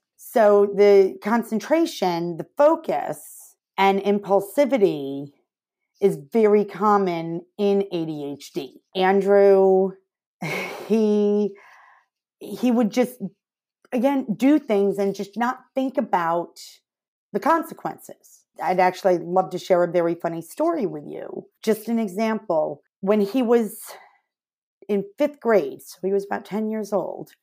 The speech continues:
they had a substitute at school in his classroom that day. They were working on a math assignment. When they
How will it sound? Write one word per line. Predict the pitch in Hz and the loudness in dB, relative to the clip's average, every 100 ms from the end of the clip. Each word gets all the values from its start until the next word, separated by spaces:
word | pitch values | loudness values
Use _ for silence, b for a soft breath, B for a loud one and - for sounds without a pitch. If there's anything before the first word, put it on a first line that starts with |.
| _ | _
they | 214 202 | 2 2
had | 185 | 2
a | |
substitute | - 262 254 - 214 - 190 165 | 0 -2 -2 -8 -14 0 0 0
at | - | -8
school | - - - - - - - | -14 -8 -6 -6 -10 -14 -4
in | 208 | 0
his | 196 196 | 0 -2
classroom | 185 151 - 156 160 | -6 -6 -8 -14 -8
that | 151 151 | -8 -8
day. | 147 139 147 - | -10 -10 -12 0
They | |
were | 180 170 | 2 2
working | 190 190 185 | -2 -2 -6
on | 175 | -4
a | |
math | 202 277 294 | -2 -2 -2
assignment. | 285 - 277 269 269 269 269 262 254 - - - | -8 -6 -4 -4 -4 -6 -6 -8 -12 -20 -20 -16
When | 220 202 175 | -8 -6 -6
they | 165 | -8